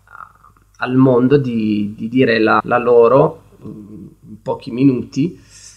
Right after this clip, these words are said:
attraverso mezzi, mm, tecnologici che ti consentono, che praticamente sostituiscono un po' l'essere umano, no? Adesso, oggi fare musica, mm, con i software che esistono la, la può fare chiunque.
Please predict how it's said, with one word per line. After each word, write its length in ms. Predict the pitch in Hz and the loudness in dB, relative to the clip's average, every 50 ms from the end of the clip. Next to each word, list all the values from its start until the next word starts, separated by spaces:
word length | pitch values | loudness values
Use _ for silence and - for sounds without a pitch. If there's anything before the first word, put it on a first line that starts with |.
| _ _ | _ _
attraverso 680 | - - - - 151 151 135 131 123 135 - - 180 160 | -10 -6 -2 0 2 4 4 2 0 0 0 0 2 2
mezzi, 720 | 135 113 113 117 120 131 131 143 151 160 160 160 - - _ _ _ - | 4 4 2 0 0 -2 0 2 4 4 2 2 -2 -12 _ _ _ -20
mm, 220 | 82 92 92 - - - _ | -20 -20 -20 -20 -20 -20 _
tecnologici 1080 | _ 120 113 - - 131 131 131 135 123 117 - 135 135 131 - - 147 147 143 139 - | _ -14 -14 -14 -8 -4 0 2 2 2 2 0 -4 -8 -10 -10 -8 -6 -4 -4 -6 -6
che 180 | - 127 110 | -10 -12 -12
ti 140 | - - 135 | -12 -14 -16
consentono, 800 | - - 131 127 135 131 - 151 151 151 147 147 - 117 117 110 | -8 -6 -4 -2 -2 0 2 2 4 4 2 2 -2 -4 -6 -6
che 220 | - - 117 113 - - - - - - - - - - - _ _ _ _ _ _ _ | -4 -4 -6 -6 -6 -10 -20 -20 -20 -20 -20 -20 -20 -20 -20 _ _ _ _ _ _ _
praticamente 580 | - 135 131 - - 123 127 139 151 147 143 | -4 -4 -4 -2 0 2 4 4 4 4 2
sostituiscono 920 | 139 - - 127 - - - 123 - - 131 127 131 131 - - - 123 123 | 0 -2 -2 -4 -6 -6 -8 -12 -10 -6 -4 -2 -2 -2 -4 -6 -6 -6 -6
un 100 | 120 117 | -6 -6
po' 100 | - 123 | -6 -4
l'essere 400 | 117 113 - - - - 123 117 | -4 -4 -4 -4 -4 -4 -6 -6
umano, 420 | 120 123 135 143 127 113 110 110 113 | -2 -2 0 0 0 0 -4 -6 -8
no? 200 | 123 139 135 - _ _ _ _ _ _ _ _ _ | -10 -12 -14 -16 _ _ _ _ _ _ _ _ _
Adesso, 380 | - 131 127 131 131 - - - - | -8 -4 -2 -2 -2 -2 -2 -2 0
oggi 340 | 139 139 139 139 - 147 143 | 2 2 2 2 2 2 2
fare 280 | 139 - 139 131 131 | 2 2 2 4 4
musica, 840 | 131 131 143 143 139 - 139 131 131 - 151 139 139 139 135 - 87 110 | 6 6 6 6 6 4 2 -2 0 2 4 4 6 4 4 2 0 -4
mm, 560 | 120 120 117 113 113 117 117 120 120 117 113 110 - _ _ _ _ | -8 -8 -8 -8 -8 -8 -10 -12 -14 -16 -18 -20 -20 _ _ _ _
con 180 | _ 135 131 | _ -4 -2
i 80 | 127 127 | -2 -2
software 520 | - - 147 - - - - - 104 120 | -2 -2 -2 -4 -4 -6 -12 -14 -14 -12
che 100 | - 139 | -14 -14
esistono 520 | 123 113 120 123 120 - - - 135 135 127 | -14 -14 -12 -14 -14 -12 -8 -6 -4 -2 -2
la, 320 | 117 107 110 107 107 104 - | -2 -2 -4 -4 -6 -8 -10
la 80 | 101 113 | -12 -16
può 160 | - - 107 | -18 -18 -20
fare 320 | - - 123 113 113 107 | -16 -14 -14 -12 -12 -14
chiunque. 720 | - - 113 117 127 135 127 117 110 - - - 107 - | -16 -18 -12 -8 -6 -6 -6 -6 -10 -12 -16 -18 -20 -20